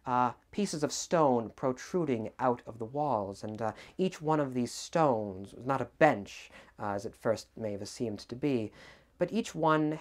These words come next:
had on it a name. A name of a person who was falsely accused and murdered for that accusal,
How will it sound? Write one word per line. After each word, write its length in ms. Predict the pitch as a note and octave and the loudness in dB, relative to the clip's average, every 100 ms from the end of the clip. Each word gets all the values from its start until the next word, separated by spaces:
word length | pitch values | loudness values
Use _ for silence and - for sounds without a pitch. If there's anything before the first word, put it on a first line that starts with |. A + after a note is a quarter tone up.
| - | -4
had 400 | D3 C3+ C3+ - B2 | 0 2 0 -4 -2
on 180 | A#2 | 0
it 260 | A#2 A#2 - - - _ - | 0 -4 -10 -18 -20 _ -6
a 60 | C#3 | -2
name. 380 | D#3+ E3 C#2+ C#2 - _ _ _ _ _ _ - _ _ - | 0 0 -2 -10 -20 _ _ _ _ _ _ -20 _ _ 0
A 60 | |
name 220 | D#3+ F#3 | 4 6
of 120 | G#3+ F#3+ | 4 0
a 40 | |
person 680 | - - A#2 - B2 C#3 D#3+ | -4 -2 -2 0 0 -2 -4
who 140 | C3+ C3 | -2 0
was 480 | A#2+ G#2 A2+ - - | 0 -2 -2 -10 -2
falsely 520 | - B2 B2+ - D#3 | 4 4 2 -6 -6
accused 720 | F3 - A2 F#2+ G2 - - _ _ _ _ _ | -8 -10 -8 -8 -10 -14 -20 _ _ _ _ _
and 300 | A#2+ A#2+ B2 | -6 -4 -4
murdered 560 | C3 G3+ D4 A#2+ - - _ _ _ _ _ _ - | 0 6 6 4 -2 -18 _ _ _ _ _ _ -6
for 380 | A2 G2+ G#2 - _ _ - | -2 -2 -4 -6 _ _ -8
that 200 | G#2 G#2+ | -8 -4
accusal, 520 | G#2+ - G3+ G#2 G#2 | -6 -4 -4 -2 -4